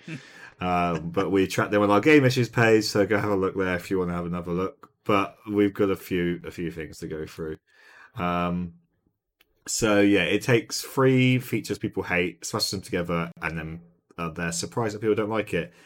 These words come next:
Speaker 2: We've got a more difficult raid boss. They're in person only,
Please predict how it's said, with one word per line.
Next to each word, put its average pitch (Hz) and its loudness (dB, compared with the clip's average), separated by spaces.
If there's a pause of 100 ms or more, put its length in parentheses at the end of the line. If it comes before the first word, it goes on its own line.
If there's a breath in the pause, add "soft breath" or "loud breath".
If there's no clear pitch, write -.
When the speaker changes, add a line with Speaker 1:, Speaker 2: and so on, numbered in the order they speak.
(180 soft breath)
Speaker 2:
We've 90 -4
got 95 -2
a 82 -6
more 107 -2
difficult 127 -2
raid 90 0
boss. - -8
They're 82 -2
in 117 0
person 107 -2
only, 87 -2